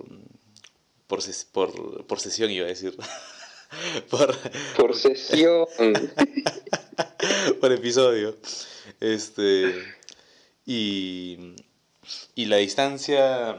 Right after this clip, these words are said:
Speaker 1: o sea, claro, digamos, es algo que igual atraviesa esta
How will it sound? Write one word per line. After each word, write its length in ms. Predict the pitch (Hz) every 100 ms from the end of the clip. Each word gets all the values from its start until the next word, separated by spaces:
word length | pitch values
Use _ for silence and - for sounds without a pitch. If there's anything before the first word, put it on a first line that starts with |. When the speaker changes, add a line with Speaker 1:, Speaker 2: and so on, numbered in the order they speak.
| 98 98
Speaker 1:
o 80 |
sea, 180 | 117 98
claro, 240 | 113 85 - _ -
digamos, 240 | 110 107
es 60 | 127
algo 100 | 123
que 60 | 120
igual 160 | 113
atraviesa 720 | 117 113 110 113 110 110 107 107
esta 540 | 110 107 107 98 95